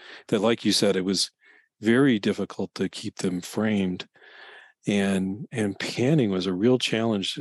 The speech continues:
The thing I ran into with the Fuji one hundred to four hundred, and I'm just gonna have to do some more experiments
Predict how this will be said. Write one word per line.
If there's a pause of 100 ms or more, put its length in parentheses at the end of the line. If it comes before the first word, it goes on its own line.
The
thing
I
ran
into
with
the (760)
Fuji
one
hundred
to
four
hundred, (320)
and
I'm
just
gonna
have
to
do
some
more
experiments